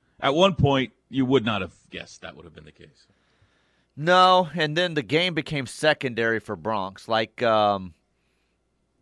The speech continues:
Speaker 2: for the first time ever, I think.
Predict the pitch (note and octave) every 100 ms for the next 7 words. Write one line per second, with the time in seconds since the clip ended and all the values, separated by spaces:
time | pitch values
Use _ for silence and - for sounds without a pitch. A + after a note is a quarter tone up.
0 | _ _ _ _ C3+ C3+ E3+ F#3+ - E3
1 | D#3 B2 A2 C#3 E3+ D#3 E3+ - F3+ E3+
2 | -